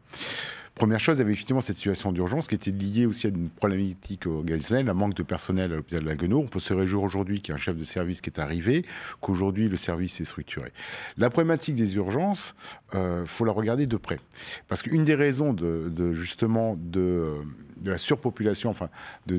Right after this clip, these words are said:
beaucoup de, d'arrivées, euh, d'entrants en urgence, c'est aussi le manque aujourd'hui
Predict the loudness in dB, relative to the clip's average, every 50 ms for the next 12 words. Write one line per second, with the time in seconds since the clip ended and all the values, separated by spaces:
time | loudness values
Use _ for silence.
0 | 2 0 -2 -4 -6 -6 -8 -6 0 0 2 2 2 2 0 0 0 0 -2 2
1 | 2 2 4 4 2 0 0 0 -2 -2 -4 -4 -2 -2 -2 -2 -4 -4 -4 -4
2 | -2 -2 -2 -2 -2 0 0 -2 -2 -2 -2 -2 -2 -2 -4 -4 -2 -2 0 2
3 | 2 2 4 4 2 2 2 -2 -8 -18 -18 -18 _ -2 -2 -2 0 -4 -4 -2
4 | -2 0 0 0 -2